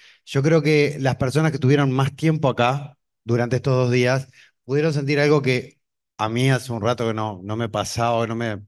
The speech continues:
no, no sentía con respecto a este tema, que es la cercanía con la gente que trabaja,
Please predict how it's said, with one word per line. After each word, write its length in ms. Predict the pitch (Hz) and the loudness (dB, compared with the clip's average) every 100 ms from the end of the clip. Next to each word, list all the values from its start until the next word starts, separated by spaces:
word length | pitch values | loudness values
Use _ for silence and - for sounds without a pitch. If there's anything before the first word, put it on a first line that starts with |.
| - | -20
no, 320 | 82 104 104 | -12 -10 -8
no 140 | 110 | -8
sentía 380 | 113 113 123 131 | -8 -6 -2 -2
con 120 | 117 | -2
respecto 300 | 110 117 117 | -4 -4 -4
a 20 | 123 | -2
este 160 | 135 | -2
tema, 420 | 135 135 147 143 - _ _ - | 0 0 -2 -4 -12 _ _ -2
que 220 | 135 151 | 2 2
es 220 | - - | -2 -6
la 220 | 135 123 | -2 -2
cercanía 600 | 107 127 110 117 117 139 | -2 -4 -4 -2 -2 -2
con 140 | 143 131 | -2 -4
la 80 | - | -6
gente 200 | 123 117 | -8 -8
que 80 | |
trabaja, 520 | 101 95 123 113 - | -4 0 0 -2 -10